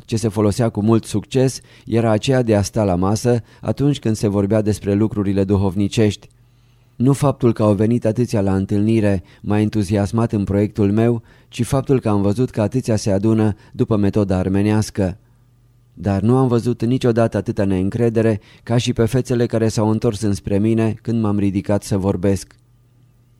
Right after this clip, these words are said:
Am vorbit despre întâlnirile din cort de acum șapte ani în Los Angeles,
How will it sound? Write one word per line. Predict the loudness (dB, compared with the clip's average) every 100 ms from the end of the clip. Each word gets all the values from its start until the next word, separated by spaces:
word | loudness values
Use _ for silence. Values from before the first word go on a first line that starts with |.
| _ _ _ _ _ _ -2
Am | 0
vorbit | 2 2 0 -4
despre | 0 -2 0 0
întâlnirile | 0 0 0 0 0 0
din | 0 -2
cort | 0 0 0
de | -4 -4
acum | -4 -6
șapte | -4 -4 -4 -4
ani | -2 0
în | 0
Los | 0 0 -2
Angeles, | -2 0 0 0